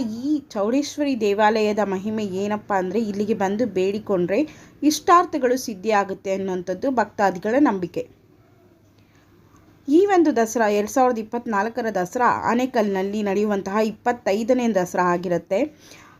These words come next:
ಆನೇಕಲ್ ದಸರಾದ ಒಂದು ವಿಶೇಷತೆ ಏನಂದ್ರೆ, ಅಂಬಾರಿ ಹೊರಡುವಂತಹ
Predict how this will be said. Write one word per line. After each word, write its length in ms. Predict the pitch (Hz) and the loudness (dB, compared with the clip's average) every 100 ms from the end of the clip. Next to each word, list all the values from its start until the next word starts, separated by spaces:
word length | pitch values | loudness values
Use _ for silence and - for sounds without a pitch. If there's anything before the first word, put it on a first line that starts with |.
| _ | _
ಆನೇಕಲ್ 440 | 247 302 392 370 285 | 4 4 2 2 2
ದಸರಾದ 380 | 262 262 254 | 2 2 2
ಒಂದು 400 | 262 247 240 240 | 2 0 0 0
ವಿಶೇಷತೆ 680 | 247 214 277 285 277 262 233 | -2 0 2 2 0 -2 -2
ಏನಂದ್ರೆ, 420 | 220 202 202 240 | 0 -2 0 0
ಅಂಬಾರಿ 580 | 233 190 208 233 285 302 | 2 2 2 4 6 6
ಹೊರಡುವಂತಹ 680 | 269 226 233 226 214 226 | 4 2 0 0 -2 -4